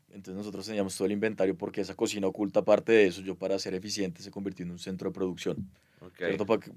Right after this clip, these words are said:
Speaker 1: para que ustedes entiendan, un centro de producción es donde uno ensambla todo, porciona todo para después despacharlo a los puntos de venta.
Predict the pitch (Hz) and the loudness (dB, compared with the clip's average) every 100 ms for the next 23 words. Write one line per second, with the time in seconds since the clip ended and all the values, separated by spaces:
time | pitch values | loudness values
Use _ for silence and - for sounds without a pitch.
0 | _ - - 101 101 101 95 95 107 104 | _ -16 4 6 6 0 -2 -2 -2 -2
1 | 95 95 101 92 101 107 107 101 92 92 | -2 -4 -4 -2 -2 0 0 -2 -6 -4
2 | 98 101 104 90 90 - 104 101 101 101 | -2 -2 -2 -2 -6 0 2 4 4 6
3 | 101 98 95 95 95 87 85 98 87 95 | 6 6 2 -6 -4 -4 2 2 2 0
4 | 95 - 85 90 - 101 98 90 87 92 | -2 -4 -8 -6 -6 -6 -4 -6 -6 -10
5 | - 82 - 87 92 78 | -12 -16 -10 0 0 0